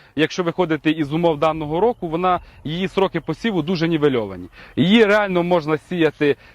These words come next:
і в травні, і в червні, і навіть в липні. Зараз тут у нас, е,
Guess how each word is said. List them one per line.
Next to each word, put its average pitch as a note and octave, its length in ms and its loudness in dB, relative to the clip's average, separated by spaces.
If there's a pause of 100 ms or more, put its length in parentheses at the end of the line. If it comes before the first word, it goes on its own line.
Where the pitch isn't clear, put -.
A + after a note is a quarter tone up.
і D#3+ 160 2
в C3+ 100 -2
травні, G3 500 0
і D3 120 2
в C3+ 60 -6
червні, G3+ 440 0
і D#3 60 -4
навіть F3 300 -2
в C#3 60 -10
липні. A#2 320 -6
Зараз F#3+ 300 0
тут - 200 -10
у E3 40 -8
нас, E3 300 -2
е, C#3+ 220 -4